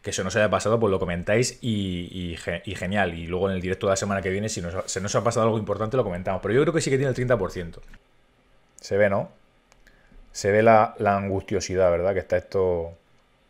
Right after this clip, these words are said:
¿Dónde he puesto los dedos? Ahí está, mira. Tiki, tiki, tiki, tiki. Marav-, uy, uy, que se va a caer... se me va a caer un trozo encima del, del ordenador y todo. Bueno,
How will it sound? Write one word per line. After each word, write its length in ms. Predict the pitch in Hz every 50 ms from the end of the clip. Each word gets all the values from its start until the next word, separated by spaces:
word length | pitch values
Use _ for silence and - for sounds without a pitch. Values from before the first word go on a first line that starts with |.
| - -
¿Dónde 200 | 95 95 101 110
he 40 |
puesto 220 | 110 113 113 - 123
los 160 | 110 107 101
dedos? 380 | 110 110 113 123 135 - - -
Ahí 300 | - 92 85 85 87 87
está, 240 | 82 - - 80 80
mira. 200 | 82 82 82 - - _ _ _
Tiki, 380 | _ - 90 87 85 78 - -
tiki, 420 | - _ - - - - - -
tiki, 380 | - - 50 - - - - -
tiki. 340 | - _ - - 120 - - _ _ _ _ _ _ _ _ _ _ _ -
Marav-, 400 | 95 90 87 87 87 87 90 -
uy, 300 | 117 113 107 104 98 95
uy, 60 | 95
que 60 | 90
se 120 | 87 - 90
va 80 | 87
a 20 | 90
caer... 240 | 95 92 95 - - - - _
se 160 | - - 90
me 60 | 85
va 120 | 90 92 104
a 40 |
caer 100 | 107 113
un 120 | 107 104 98
trozo 220 | 110 110 101 107
encima 320 | 98 87 - 101 95 98 95
del, 360 | 92 92 90 87 85 82 85 - _ _ - - - - - -
del 200 | - 95 92 92
ordenador 360 | 92 90 90 87 92 92 87
y 60 | 85
todo. 220 | 85 87 78 - - - - - - - - - - -
Bueno, 300 | - 156 147 123 98 85